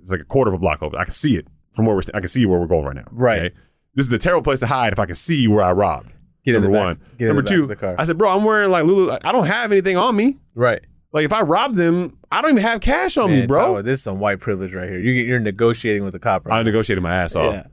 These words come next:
Speaker 1: So I negotiated to walk over there. Long story short, as we p-, walk up there, like, they get some, like, walkie-talkie thing and wh-, whatever, and they all found the guy. He was one shopping, like, center over. So all my pitch about me not being the guy 'cause I was too close to it, apparently wrong.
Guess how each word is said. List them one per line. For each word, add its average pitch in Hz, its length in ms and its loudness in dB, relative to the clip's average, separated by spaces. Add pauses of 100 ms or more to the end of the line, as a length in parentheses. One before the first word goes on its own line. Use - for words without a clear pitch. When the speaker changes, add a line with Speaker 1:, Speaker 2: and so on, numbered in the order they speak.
(260)
Speaker 1:
So 110 300 0
I 107 120 2
negotiated 107 380 0
to 92 40 -2
walk 90 280 2
over 87 180 -2
there. 85 80 -4
Long 123 180 0
story 127 240 2
short, 107 300 -2
as 120 200 0
we 123 60 0
p-, 117 140 -4
walk 107 260 2
up 107 160 0
there, 95 320 2 (280)
like, 87 180 -4 (180)
they 98 120 -4
get 95 120 0
some, 90 100 -2
like, 82 220 -2
walkie-talkie 90 640 -2
thing 87 360 -4
and 80 160 -8
wh-, 76 220 -8
whatever, 82 400 -2
and 78 260 -10
they 85 120 -4
all 82 140 -2
found 80 220 -6
the 78 40 -10
guy. 78 260 -4
He 80 80 -8
was 80 160 -10
one 90 300 -2
shopping, 85 480 -4
like, 76 180 -14
center 78 260 -8
over. 85 460 -6 (300)
So 113 160 -2
all 110 180 2
my 110 140 0
pitch - 240 0
about 87 160 0
me 92 140 -2
not 87 280 -4
being 85 440 -8 (640)
the 92 80 -2
guy 87 260 0
'cause 87 140 -6
I 85 40 0
was 76 120 -6
too 104 100 -2
close 90 280 0
to 95 140 -2
it, 90 140 -2
apparently 85 460 -4
wrong. 80 340 -4